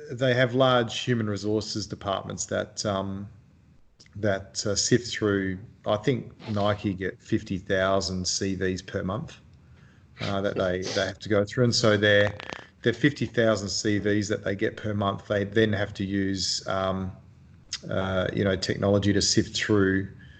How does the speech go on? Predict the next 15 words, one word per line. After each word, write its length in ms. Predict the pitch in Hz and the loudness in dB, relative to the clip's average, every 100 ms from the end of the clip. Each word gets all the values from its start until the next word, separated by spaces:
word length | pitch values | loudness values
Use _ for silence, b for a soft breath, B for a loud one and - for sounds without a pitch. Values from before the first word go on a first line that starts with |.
| B B | B B
some 240 | - 104 92 | -4 -2 0
keywords 680 | 110 104 101 98 92 - - | 4 4 6 4 2 -2 0
to 200 | 95 92 - | 0 0 0
offload, 500 | 110 104 101 101 101 - - - - - - - | 0 2 2 2 2 -2 -12 -20 -20 -20 -18 -10
say, 300 | - 104 92 82 - B B B B | -2 0 0 -4 -14 B B B B
forty-nine 560 | - 110 98 101 101 | 4 4 6 4 4
and 100 | 95 | 2
a 40 | 90 | 0
half 280 | 98 101 - | 0 0 -2
thousand 420 | 104 95 95 95 | 0 2 2 -2
of 60 | 90 | -2
those. 320 | 98 107 - - B B B B 117 | -2 -2 -6 -8 B B B B 6
Uh, 220 | 110 107 | 8 8
so, 520 | - 143 127 117 120 | 8 10 12 12 8
so, 320 | - - 127 | 2 6 6